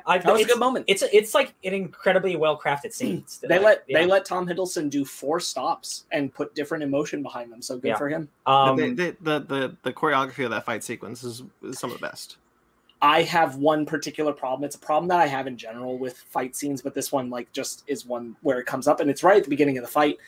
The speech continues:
Speaker 2: It's right after Sylvie takes the first swing. Loki comes back with three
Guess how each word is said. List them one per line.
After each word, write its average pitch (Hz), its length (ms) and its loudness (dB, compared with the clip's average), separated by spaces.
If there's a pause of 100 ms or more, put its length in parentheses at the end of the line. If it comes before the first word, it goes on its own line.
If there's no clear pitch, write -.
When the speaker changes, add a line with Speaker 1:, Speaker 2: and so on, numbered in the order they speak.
(200)
Speaker 2:
It's 143 360 0
right 165 260 6
after 160 320 4
Sylvie 147 360 2
takes 147 240 -2
the 139 80 -6
first 147 220 -2
swing. 151 440 -2
Loki 175 300 4
comes 170 240 0
back 156 240 2
with 139 160 2
three 143 640 -6